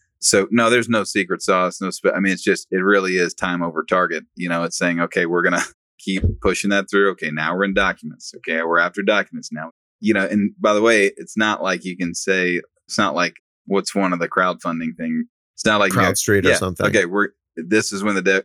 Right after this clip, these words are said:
Speaker 1: deal goes live. This is when you have to close." It's not like that. We're running forty of those processes at one time that are any variation of stage.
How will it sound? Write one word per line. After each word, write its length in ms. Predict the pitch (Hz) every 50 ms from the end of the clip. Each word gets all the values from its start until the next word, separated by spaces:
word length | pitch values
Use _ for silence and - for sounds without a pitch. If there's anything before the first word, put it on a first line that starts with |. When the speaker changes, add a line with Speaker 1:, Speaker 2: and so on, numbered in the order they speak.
| - _
Speaker 1:
deal 180 | 98 107 101 92
goes 180 | 92 87 82 95
live. 300 | 104 110 120 123 117 120 - _ _ _
This 140 | 95 95 -
is 80 | 87 92
when 140 | 92 90
you 100 | 87 87
have 140 | 87 87 -
to 80 | - -
close." 360 | - 90 82 73 73 73 -
It's 140 | - - -
not 140 | 131 120 110
like 160 | 117 113 -
that. 140 | - - -
We're 100 | - 104
running 380 | 110 110 110 107 101 95 87 - - - - _
forty 260 | 127 131 127 120 98 92
of 80 | 82
those 220 | 87 87 87 82 -
processes 680 | _ 95 87 85 - - 95 87 - - 87 78 90
at 80 | 82
one 220 | 80 90 90 82 82
time 280 | 98 98 95 92 90 90
that 100 | 82 85
are 100 | - 98
any 160 | 101 98 95
variation 800 | 87 85 95 92 92 92 90 90 90 87 - - 92 87 85 - _ _ _ _ _ _ -
of 140 | 85 85 -
stage. 560 | - - 104 107 104 90 82 82 78 -